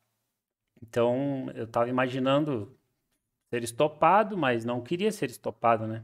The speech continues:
Enfim, é, fiz as métricas ali, entrei atrasado na operação, já não tava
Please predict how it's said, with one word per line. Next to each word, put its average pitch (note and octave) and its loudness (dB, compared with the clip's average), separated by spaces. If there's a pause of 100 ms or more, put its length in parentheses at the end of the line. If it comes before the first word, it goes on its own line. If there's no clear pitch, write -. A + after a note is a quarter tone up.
(100)
Enfim, B2 -6 (540)
é, G2+ -4
fiz D3 -4
as B2+ 0
métricas A#2+ -2
ali, A#2+ -2
entrei B2 0
atrasado C#3 4
na E3 -2
operação, F3+ -2
já A#2 -4
não A#2 -6
tava A2+ -2